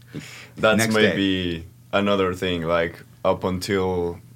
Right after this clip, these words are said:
Speaker 1: probably partially Deathwish, but mo-, mostly Yokai,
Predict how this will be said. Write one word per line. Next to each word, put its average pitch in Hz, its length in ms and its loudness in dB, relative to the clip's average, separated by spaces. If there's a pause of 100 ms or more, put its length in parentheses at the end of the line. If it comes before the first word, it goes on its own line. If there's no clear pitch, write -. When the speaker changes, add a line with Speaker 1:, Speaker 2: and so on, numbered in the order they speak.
(480)
Speaker 1:
probably 92 840 -4 (1600)
partially 127 480 4
Deathwish, 101 480 2
but 92 200 -4
mo-, 104 220 0
mostly 101 480 -2
Yokai, 90 600 0